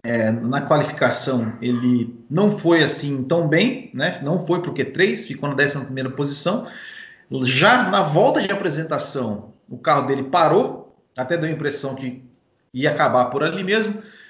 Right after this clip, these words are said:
Acabou que ele conseguiu fazendo, fazer o carro pegar, largou dos boxes e fez uma corrida de recuperação, é, e, e conseguiu, né? E,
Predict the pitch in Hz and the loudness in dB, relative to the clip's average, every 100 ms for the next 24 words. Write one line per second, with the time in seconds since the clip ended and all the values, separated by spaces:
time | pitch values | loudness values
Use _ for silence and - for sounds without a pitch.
0 | _ _ _ - 208 214 196 208 190 190 | _ _ _ -4 2 4 4 4 0 -2
1 | - 185 202 165 175 156 - 165 175 180 | -4 -6 -2 -2 -2 -4 -2 -2 0 2
2 | 175 175 208 208 220 - - 160 180 208 | 2 2 2 4 2 0 -10 -8 2 4
3 | 220 160 196 208 180 143 151 165 170 165 | 4 2 0 -2 -6 -6 -2 -2 -4 -8
4 | - - 180 - 160 156 151 151 139 127 | -10 -10 -12 -8 -4 -4 -4 -8 -8 -8
5 | 147 139 107 - - _ 110 - 113 127 | -2 0 0 -4 -16 _ -18 -14 -6 -4
6 | 143 - 135 117 - - 151 165 - - | -4 -2 -2 0 -2 -2 -2 -2 -6 -14
7 | - - - - 120 120 117 117 110 107 | -20 -20 -20 -6 0 4 4 4 4 2
8 | 104 98 104 - - 143 147 156 156 156 | 2 0 -6 -10 -6 -6 -4 -4 -2 0
9 | - 147 117 135 110 117 120 - | 0 0 0 2 2 0 -2 -2